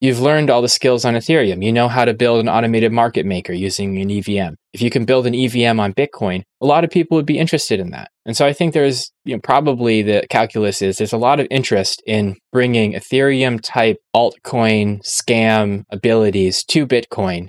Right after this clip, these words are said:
because then all of the Ethereum scammers would jump on that and they would use your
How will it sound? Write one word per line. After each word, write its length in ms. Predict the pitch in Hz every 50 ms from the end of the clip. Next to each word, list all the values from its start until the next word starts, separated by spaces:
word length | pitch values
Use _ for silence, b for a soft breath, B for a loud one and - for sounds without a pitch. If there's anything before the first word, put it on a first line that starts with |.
| - -
because 280 | - 104 - 117 104 95
then 180 | 110 107 107 - -
all 200 | 120 120 123 123
of 80 | 117
the 100 | 113 113
Ethereum 560 | 110 107 - 120 117 110 107 104 98 98 92 - _ _ -
scammers 640 | - - - - 110 107 104 98 95 92 92 - -
would 160 | 98 95 92
jump 260 | - 131 123 117 110
on 220 | 113 104 101 98
that 260 | 95 90 87 87 87 -
and 160 | - 104 101
they 120 | 101 101 98
would 300 | 95 98 95 92 - -
use 380 | 110 110 110 110 101 98 -
your 400 | 110 101 98 95 92 90 92 92